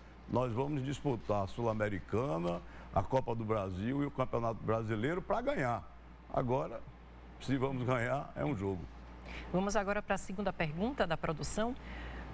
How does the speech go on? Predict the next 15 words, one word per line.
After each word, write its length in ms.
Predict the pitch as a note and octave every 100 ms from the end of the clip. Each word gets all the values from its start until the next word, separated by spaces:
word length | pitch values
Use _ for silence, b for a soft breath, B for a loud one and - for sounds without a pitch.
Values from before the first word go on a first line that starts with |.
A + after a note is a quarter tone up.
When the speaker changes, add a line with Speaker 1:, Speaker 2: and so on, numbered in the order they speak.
| -
Speaker 2:
Como 300 | - E4+ E4
pretende, 840 | - B3+ A3 - - A3+ G3+ D#3+
candidato, 480 | D#3+ D3 D3 D3 -
incluir 320 | F#3 G3+ F#3
mais 400 | F#3 G#3 B3+ C4
torcedores 760 | - A3+ - G3+ D#3 E3 E3 D#3+
de 140 | E3+
baixa 500 | G#3 D#3 G#3+ C4 -
renda 440 | G3 E3+ F3 E3+ F3
nos 180 | F3+ D#3
jogos 380 | E3+ D#3+ D#3+
da 100 | E3+
Arena 300 | D#3+ D#3 D#3
Fonte 260 | - D#3 F#3+
Nova? 240 | D3 A2+